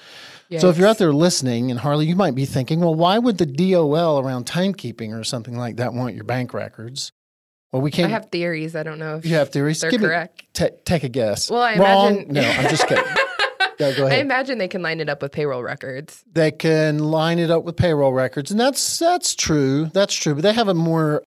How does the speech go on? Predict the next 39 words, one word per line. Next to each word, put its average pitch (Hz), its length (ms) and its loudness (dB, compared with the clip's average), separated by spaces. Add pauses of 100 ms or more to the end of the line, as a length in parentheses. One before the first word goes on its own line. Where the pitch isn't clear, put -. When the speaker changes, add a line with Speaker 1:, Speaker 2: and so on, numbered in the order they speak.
Speaker 1:
nefarious, 151 800 0 (600)
uh, 135 120 2
purpose 165 380 2
for 135 140 -2
doing 165 320 4
it. 139 160 0
What 180 200 2
they're 180 120 2
gonna 156 180 0
do 165 200 2
is 143 120 0
audit 147 300 2
to - 60 -10
see 143 240 -2
if 127 120 -6
you're 131 100 -2
making, 131 760 -2
uh, 120 480 -6 (140)
um, 117 440 -6 (460)
wage 156 300 2
and 156 100 2
hour 135 340 2
mistakes 135 580 -2
when 127 80 -4
it 120 100 -6
comes 123 400 -4
to 120 600 -2
miscategorizing 120 1080 -2
an 113 60 -8
employee. 113 540 -2
So - 140 -4
what 160 60 -4
they're 156 100 -2
Speaker 2:
Mm. 147 120 0
Speaker 1:
looking 170 280 0
for 135 320 -2
is 120 160 -4
you 147 100 0
paying 139 440 -4